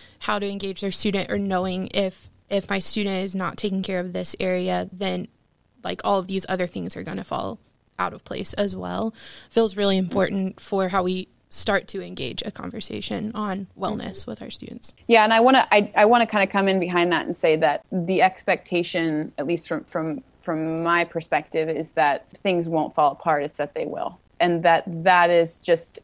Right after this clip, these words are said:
Speaker 2: more information on, on kind of self-care and what's, what needs to happen and how to adjust course moving forward. Every single human being, no matter the, their age, is going to cycle through things being together and then things kind of falling apart. And it's not,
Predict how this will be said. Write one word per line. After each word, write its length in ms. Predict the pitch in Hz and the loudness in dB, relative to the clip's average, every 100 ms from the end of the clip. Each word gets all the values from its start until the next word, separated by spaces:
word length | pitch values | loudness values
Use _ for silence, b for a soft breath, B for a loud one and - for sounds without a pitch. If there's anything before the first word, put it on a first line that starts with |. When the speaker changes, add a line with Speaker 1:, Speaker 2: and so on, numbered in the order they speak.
| - | -14
Speaker 2:
more 460 | 277 160 180 165 160 | -6 -2 2 2 2
information 600 | 160 156 147 151 165 156 | 0 0 0 -2 -2 -2
on, 360 | 151 147 147 - - | -2 -2 -4 -6 -4
on 260 | 156 147 | -2 -4
kind 240 | 151 147 147 | -6 -6 -6
of 80 | |
self-care 420 | - 151 147 - 147 | -4 -4 -4 -6 -4
and 120 | 143 | -4
what's, 240 | 143 - - | -6 -12 -8
what 260 | 165 156 143 | -2 0 0
needs 240 | 147 - | -2 -4
to 80 | 156 | -8
happen 340 | 147 147 151 | -6 -4 -4
and 100 | 151 | -4
how 100 | 151 | -4
to 80 | 151 | -4
adjust 340 | 147 143 143 - | -2 -4 -4 -6
course 220 | 147 - | -6 -4
moving 280 | - 123 - - | -6 -6 -8 -4
forward. 400 | 151 76 82 - b - | -4 -2 -6 -8 b 2
Every 360 | 190 185 175 170 | 4 4 2 0
single 400 | - - 180 160 | -2 -2 0 0
human 280 | 165 160 156 | 0 -2 0
being, 320 | 165 156 151 | 2 4 4
no 80 | 151 | 4
matter 360 | 147 151 151 147 - | 4 4 2 0 -8
the, 440 | 160 151 151 143 - | -2 2 2 0 -4
their 220 | 156 147 | 0 2
age, 320 | - 160 156 | 2 2 2
is 140 | 151 156 | -2 -2
going 220 | 156 147 | -2 -2
to 100 | 147 | -4
cycle 380 | - 147 147 143 | -2 0 0 -4
through 320 | - 156 151 | -4 0 0
things 360 | 151 156 147 151 | -2 -2 -4 -4
being 580 | - 147 147 147 - - - | -2 0 0 -2 -6 -12 -6
together 480 | 170 151 143 156 151 | -2 0 2 0 0
and 160 | 143 | -2
then 140 | 139 143 | -4 -2
things 260 | 147 147 | -2 -4
kind 180 | - 143 | -4 -6
of 80 | 147 | -4
falling 300 | 135 135 131 | -4 -4 -8
apart. 420 | - - - - - | -6 -4 -4 -4 -6
And 320 | 160 147 - B B B - | -2 -2 -4 B B B 0
it's 240 | 175 170 | 0 2
not, 540 | 180 175 165 160 - | 2 6 6 4 2